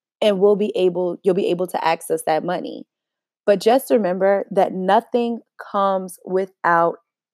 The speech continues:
a cost, including the quote unquote freedom that we as Americans have. At some point, there is going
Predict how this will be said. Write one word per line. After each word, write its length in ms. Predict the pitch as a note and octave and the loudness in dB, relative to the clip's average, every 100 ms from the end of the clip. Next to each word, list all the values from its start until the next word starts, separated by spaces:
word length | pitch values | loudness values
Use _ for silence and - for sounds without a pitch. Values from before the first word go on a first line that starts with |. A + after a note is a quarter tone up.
| - | -2
a 120 | F3+ | 0
cost, 640 | F3+ - D3 - - - - | 0 0 0 0 -4 -14 -8
including 640 | F#3+ F#3 - A#3 B3 A#3+ A#3 _ _ | -8 -6 -2 0 0 -4 -6 _ _
the 100 | - | -4
quote 320 | F#3 - G#3+ G#3+ | -4 2 2 2
unquote 460 | G3+ - G#3 - | -2 0 0 0
freedom 640 | - - A#3 A#3 F3 E3 E3 _ _ | -10 0 0 2 0 -4 -8 _ _
that 260 | F#3+ F3 F3 | 2 2 2
we 260 | G3 G3+ - | -2 -2 0
as 220 | G3 F#3 | 0 0
Americans 1000 | F#3+ F3 F3+ F3 F3 - E3+ D#3+ E3 - _ - | -4 -2 0 0 -2 -6 -10 -10 -14 -20 _ -4
have. 440 | F#3 C3 D#2 A1+ - _ _ _ _ - | 0 0 0 -6 -12 _ _ _ _ 2
At 220 | F#3+ F#3 | 2 2
some 400 | - - A3+ C4 | -2 0 2 2
point, 480 | - - D#4 A3+ - _ | -4 -2 0 0 -6 _
there 200 | F#3+ G#3 | 0 0
is 180 | A#3+ A#3+ | 0 -4
going 360 | - G#3+ A3+ | 0 0 0